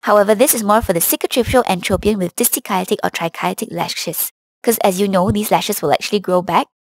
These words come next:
and there is a recurrence rate for electrolysis or cryotherapy that's performed.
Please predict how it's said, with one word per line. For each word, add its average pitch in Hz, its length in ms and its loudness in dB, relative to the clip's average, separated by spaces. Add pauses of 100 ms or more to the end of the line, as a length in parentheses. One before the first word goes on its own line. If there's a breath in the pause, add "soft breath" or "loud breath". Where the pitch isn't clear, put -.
(180)
and 190 160 -2
there 185 120 6
is 180 100 -2
a 175 60 0
recurrence 240 460 0
rate 202 180 2
for - 80 -4
electrolysis 180 640 -2
or 165 60 -4
cryotherapy 170 720 -4
that's - 180 -8
performed. 170 480 -2